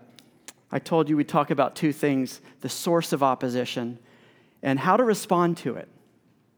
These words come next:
How to respond to it. So what is our response to this opposition? Well, we should probably base it on what we see happening in this passage, right? It's probably a good place to go look.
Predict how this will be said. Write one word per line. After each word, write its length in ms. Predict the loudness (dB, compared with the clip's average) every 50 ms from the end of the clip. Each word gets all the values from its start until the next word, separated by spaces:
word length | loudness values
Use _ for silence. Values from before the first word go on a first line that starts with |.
| _ _ _
How 140 | -6 -4 -2
to 80 | 0
respond 500 | 0 -2 -4 -4 -4 -2 -2 -2 -2 -4
to 160 | -6 -8 -10
it. 140 | -10 -10 -14 _ _ _ _ _ _ _ _ _ _ _ _ _ _ _ _ _ _ _ _ _ _ _ _ _ _ _ _ _ _ _ _ _ _ _ _
So 160 | 0 2 4
what 160 | 6 8 8
is 140 | 8 8 8
our 80 | 6 6
response 760 | 6 4 4 4 4 6 6 4 2 -2 -6 -10 -12 -12 -16 -10 -4
to 100 | -2 0
this 200 | 0 0 0 -2 -2
opposition? 720 | 0 0 0 0 -2 0 0 0 -2 -2 -4 -6 -6 -8 -10 -16 _ _ _ _ _ _ _ _ _ _ _ _ _ _ _ _ _ _ _ _
Well, 360 | 0 2 2 2 2 -2 -8 -16 -20 -20 -20 -20 -20 -20 _ _ _ _ _ _ _ _ _ _ 0
we 100 | 2 2
should 220 | 2 2 0 2
probably 400 | 4 4 4 4 4 4 2 4
base 260 | 6 6 6 4 4
it 60 | 2 2
on 100 | 4 4
what 100 | 2 0
we 100 | 0 -2
see 180 | 0 0 2
happening 340 | 2 2 2 2 2 0 2
in 60 | 0
this 160 | 0 -2 -2
passage, 400 | -2 -4 -4 -4 -6 -10 -10 -8
right? 180 | -6 -4 -4 -4
It's 140 | -4 -6 -6
probably 300 | -4 -2 0 0 2 0
a 40 | 0
good 180 | 0 -2 -4
place 260 | -2 -4 -4 -4 -4
to 60 | -6 -6
go 140 | -4 -4
look. 380 | -2 0 0 -2 -2 -4 -12 -20